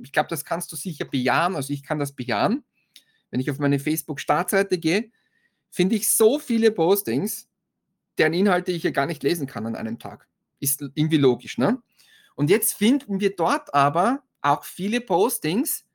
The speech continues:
die man schon mal gesehen hat. Wenn man dann in die Facebook-Story reinschaut, merkt man schnell, hey, diese Story, die habe ich zum Beispiel gerade als Posting gesehen. Oder, hey, in der Gruppe,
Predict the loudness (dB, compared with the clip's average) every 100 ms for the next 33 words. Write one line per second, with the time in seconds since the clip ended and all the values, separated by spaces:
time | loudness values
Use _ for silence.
0 | _ _ _ _ _ -4 0 0 0 -2
1 | 0 -2 -4 -6 -2 -2 -2 -6 -12 -18
2 | _ _ _ _ _ -2 2 4 4 2
3 | 2 0 2 2 0 -6 -6 0 4 4
4 | 2 -2 0 2 0 0 0 0 -2 -16
5 | -20 -20 _ 0 2 0 0 0 0 2
6 | 4 4 -2 _ _ _ _ _ 2 2
7 | 0 _ _ -4 -2 -2 -2 2 2 0
8 | -6 _ _ _ _ 0 0 0 -2 0
9 | 0 -2 -2 2 2 2 -2 -2 -2 -2
10 | -6 -8 -8 -10 -10 -16 _ _ _ _
11 | 4 6 6 0 -10 _ _ _ 2 4
12 | 2 -8 _ _ _ _ -2 2 2 2
13 | 0 0 2 2 0